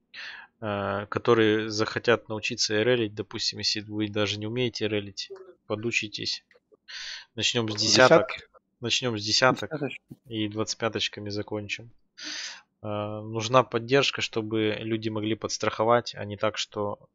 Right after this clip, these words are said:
Speaker 1: я один там релю, и остальные нихуя не могут сказать. Нужно, чтобы вы могли подхватить во время боя что-то, если вдруг там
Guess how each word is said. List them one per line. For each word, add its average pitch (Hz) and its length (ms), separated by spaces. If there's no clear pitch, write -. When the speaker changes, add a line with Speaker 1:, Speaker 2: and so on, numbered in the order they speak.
Speaker 1:
я 110 300
один 104 240
там 101 260
релю, 110 360
и 104 360
остальные 110 500
нихуя 104 280
не 104 100
могут 104 260
сказать. 101 420
Нужно, 117 220
чтобы 107 580
вы 110 220
могли 107 260
подхватить 110 600
во 107 60
время 104 260
боя 107 220
что-то, - 360
если 104 240
вдруг 104 300
там 101 300